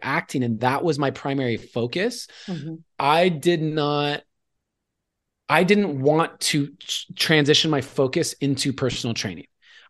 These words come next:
Speaker 1: I, I did not want to transition my focus into that. In January of twenty thirteen, I also had my spiritual awakening. And,
Speaker 2: Mm.
Speaker 1: um,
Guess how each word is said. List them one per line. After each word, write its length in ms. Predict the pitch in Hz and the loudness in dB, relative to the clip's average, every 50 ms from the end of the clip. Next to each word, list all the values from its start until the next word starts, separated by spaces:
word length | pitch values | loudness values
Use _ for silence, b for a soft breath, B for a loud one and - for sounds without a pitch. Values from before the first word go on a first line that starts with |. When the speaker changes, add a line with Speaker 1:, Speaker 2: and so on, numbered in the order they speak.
| b - | b 0
Speaker 1:
I, 140 | 135 131 113 - | 0 0 2 2
I 100 | 127 135 | 2 2
did 180 | 123 135 151 156 | 4 4 4 6
not 200 | 160 156 156 151 | 4 4 4 4
want 240 | 139 135 139 139 | 2 2 0 -2
to 120 | 135 143 135 | -4 -6 -8
transition 500 | 131 - - 135 127 131 135 131 - 143 | -6 -6 -6 -4 -2 -2 -2 -2 -2 -2
my 100 | 127 120 | -4 -4
focus 500 | - - 120 117 - - 107 - - 117 | -4 -4 -4 -4 -4 -6 -8 -6 -8 -10
into 200 | 107 101 - 95 | -8 -8 -8 -10
that. 280 | 92 85 73 - B B B B B B B B B B _ _ _ _ _ _ | -10 -12 -12 -16 B B B B B B B B B B _ _ _ _ _ _
In 280 | 175 151 151 151 147 | 2 4 4 2 0
January 540 | 135 - - 170 190 220 220 214 214 202 190 180 | 2 2 4 4 4 4 2 2 4 2 2 2
of 100 | 170 - | 0 -2
twenty 240 | - - 175 165 | -2 0 0 0
thirteen, 380 | 151 - 165 143 - - 175 165 | 2 2 0 0 0 -2 -2 -2
I 60 | 147 | -2
also 280 | 147 151 147 - 165 156 | -2 -2 -2 -2 -2 -2
had 280 | 143 - 143 151 139 | -2 0 -2 0 0
my 100 | 139 143 | 0 -2
spiritual 540 | 131 131 - - - 143 139 127 - - 123 | -2 -2 -4 -2 0 0 0 0 -2 -4 -4
awakening. 680 | 107 110 123 135 165 160 - - 104 101 92 123 131 - _ _ | -2 0 4 4 4 4 4 -2 -6 -6 -10 -14 -16 -18 _ _
And, 480 | - 123 123 123 120 120 120 117 196 202 | -2 -2 0 0 2 2 2 0 0 -2
Speaker 2:
Mm. 240 | 202 202 202 - 123 | -4 -4 -4 -4 -2
Speaker 1:
um, 440 | 123 120 120 120 120 123 123 - | -2 -2 -2 -2 -2 -4 -6 -12